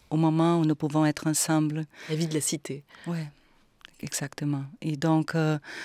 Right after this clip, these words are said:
Speaker 1: c'est pour ça que je pense que c'est toujours, euh, la possibilité de, d'avoir, euh,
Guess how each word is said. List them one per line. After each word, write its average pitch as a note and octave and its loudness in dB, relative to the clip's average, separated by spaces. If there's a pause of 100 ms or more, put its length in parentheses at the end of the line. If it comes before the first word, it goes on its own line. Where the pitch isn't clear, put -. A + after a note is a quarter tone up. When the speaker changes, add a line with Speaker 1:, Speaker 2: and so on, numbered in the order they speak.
(160)
Speaker 1:
c'est - -2
pour - -4
ça F3 6
que E3 -6
je E3 2
pense E3 2
que E3 -4
c'est D#3+ 0
toujours, E3+ 4
euh, D#3 4
la D#3 0
possibilité D#3+ 0
de, D3 -4 (1000)
d'avoir, E3+ 2
euh, D#3 -2